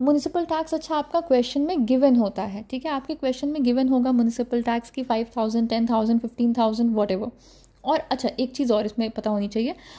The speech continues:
मान लो क्वेश्चन में दिया हुआ है कि आपका म्युनिसिपल टैक्स है टेन परसेंट, ठीक है, आपका म्युनिसिपल टैक्स है टेन परसेंट, तो आप टेन परसेंट जीएवी का नहीं निकालेंगे, किसका निकालेंगे?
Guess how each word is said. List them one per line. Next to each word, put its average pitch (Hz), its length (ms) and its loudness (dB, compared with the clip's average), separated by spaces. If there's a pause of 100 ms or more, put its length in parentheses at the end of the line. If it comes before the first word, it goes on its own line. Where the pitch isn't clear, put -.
(180)
मान 277 260 2
लो 226 220 4
क्वेश्चन 233 400 -2
में 285 120 2
दिया 233 180 2
हुआ 233 240 0
है 247 180 -2
कि 302 100 -8
आपका 233 520 -6
म्युनिसिपल 233 540 0
टैक्स 220 460 -8
है 320 160 -2 (1040)
टेन 233 180 4
परसेंट, - 480 -4 (260)
ठीक 247 140 -6
है, 311 100 -2 (420)
आपका 240 300 0
म्युनिसिपल 254 420 2
टैक्स 240 260 -2
है 285 60 0
टेन 220 220 -4
परसेंट, 202 420 -8
तो - 80 -12 (180)
आप 277 240 -4 (120)
टेन 294 220 2
परसेंट 240 680 0 (360)
जीएवी 240 560 2
का 339 120 -4
नहीं 294 200 6
निकालेंगे, 214 560 -2
किसका 277 340 -6
निकालेंगे? 220 520 -2